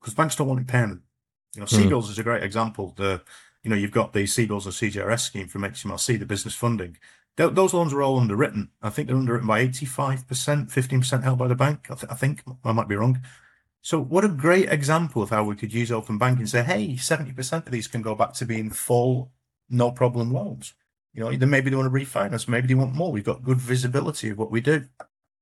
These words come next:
Speaker 1: Doesn't sound difficult to me.
Speaker 2: No, I suppose it doesn't when you put it as simple as that, eh? <laughs>
Speaker 1: Pretty simple person, George, sorry.
Speaker 2: <laughs> Look, and I think one of the key things that I tend to see, uh, talked about around it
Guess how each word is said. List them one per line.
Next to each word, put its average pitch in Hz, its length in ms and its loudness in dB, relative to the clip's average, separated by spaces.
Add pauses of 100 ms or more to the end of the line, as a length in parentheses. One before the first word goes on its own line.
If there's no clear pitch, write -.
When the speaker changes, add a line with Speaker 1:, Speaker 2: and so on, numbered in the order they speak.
(140)
Speaker 1:
Doesn't 147 200 -6
sound 156 220 -2
difficult 139 340 -4
to 110 100 -8
me. 104 80 -8 (1300)
Speaker 2:
No, 110 280 2 (100)
I 95 40 -10
suppose 92 240 2
it 90 80 0
doesn't 120 240 2
when 107 100 0
you 90 80 0
put 95 160 0
it 90 80 4
as 92 100 0
simple 90 280 0
as 82 80 0
that, - 200 2
eh? 127 180 0 (600)
<laughs> - 540 0
Speaker 1:
Pretty 123 160 6
simple 107 320 0
person, 120 400 2
George, 104 240 -2
sorry. 117 240 -4 (140)
Speaker 2:
<laughs> 185 120 -4 (1800)
Look, - 200 6
and 170 120 2
I 180 40 4
think 254 260 -2 (420)
one 190 200 4
of 180 60 4
the 160 60 4
key 127 260 2
things 113 480 -2
that 110 100 4
I 107 100 2
tend 101 200 -2
to 95 40 -6
see, 90 420 -4
uh, 98 120 0
talked 95 340 4
about 95 320 4
around 92 300 2
it 95 100 -2